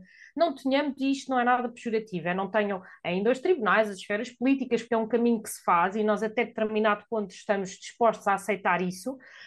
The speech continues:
Ah, portanto, independentemente do resultado, isto para nós há de ser sempre uma vitória. Que nunca se diga que os adeptos não fizeram nada, muito antes pelo contrário, entraram pelas vias legais, jurídicas e fizeram tudo como devia ser feito. E isso para nós não deixa de ser uma vitória.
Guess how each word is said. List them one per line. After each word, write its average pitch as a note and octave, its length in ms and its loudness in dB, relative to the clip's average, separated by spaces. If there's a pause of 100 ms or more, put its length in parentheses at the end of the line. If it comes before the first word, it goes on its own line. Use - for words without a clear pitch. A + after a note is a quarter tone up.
(120)
Ah, A#3+ 240 6
portanto, C4 300 2
independentemente C#4+ 760 0
do A#3 140 2
resultado, C4 580 0
isto C#4+ 140 -6
para D#4 180 2
nós D#4 140 0
há D#4 80 6
de D#4 100 -10
ser D4+ 80 -10
sempre D4 260 -8
uma D#4 160 0
vitória. C#4+ 640 4 (360)
Que D#4+ 80 -2
nunca C#4+ 340 4
se A#3 80 -4
diga C4+ 240 0
que C#4+ 140 -8
os B3+ 80 -6
adeptos C#4+ 340 0
não C#4+ 240 -2
fizeram C#4+ 340 2
nada, C4+ 280 4
muito B3+ 200 0
antes A3 200 -4
pelo A#3+ 180 -2
contrário, A#3+ 560 2 (240)
entraram A3 480 2
pelas A3+ 300 4
vias G#3+ 400 0 (180)
legais, A3+ 560 4
jurídicas C4+ 600 0
e C#4+ 80 -8
fizeram C#4+ 400 -2
tudo D#4 280 -4
como D#4+ 280 6
devia D4 340 0
ser D4+ 220 -4
feito. B3+ 440 4
E A#3+ 140 4
isso A#3 180 -2
para G#3+ 120 2
nós A3 200 6
não A#3 80 2
deixa A3+ 240 -2
de G#3+ 80 -10
ser A#3+ 140 4
uma A#3 160 2
vitória. G3 560 0